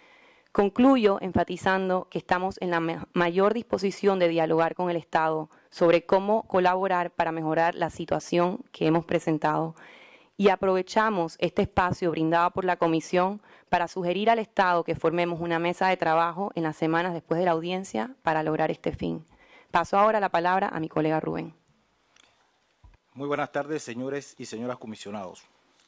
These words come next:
Speaker 2: En nombre de la Alianza Ciudadana Pro Justicia, organización panameña defensora de derechos humanos con enfoque al acceso a la justicia, expreso lo siguiente.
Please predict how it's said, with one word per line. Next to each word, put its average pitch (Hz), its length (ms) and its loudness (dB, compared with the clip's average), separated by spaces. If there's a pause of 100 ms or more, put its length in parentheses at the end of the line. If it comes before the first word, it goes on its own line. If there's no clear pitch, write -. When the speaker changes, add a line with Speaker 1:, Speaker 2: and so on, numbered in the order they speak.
(120)
Speaker 2:
En 117 120 -6
nombre 160 260 0
de 139 100 0
la 113 180 -2
Alianza 127 320 -6
Ciudadana 120 440 -6
Pro 117 120 -8
Justicia, 151 600 -12 (480)
organización 120 600 -4
panameña 139 400 0
defensora 131 540 -4
de 110 100 -4
derechos 113 380 -8
humanos 131 440 -4
con 113 200 -6
enfoque 131 540 -6 (160)
al 104 220 -8
acceso 139 380 -8
a 135 60 -2
la 139 60 0
justicia, 127 580 -8
expreso 113 400 -10
lo 104 80 -8
siguiente. 95 500 -12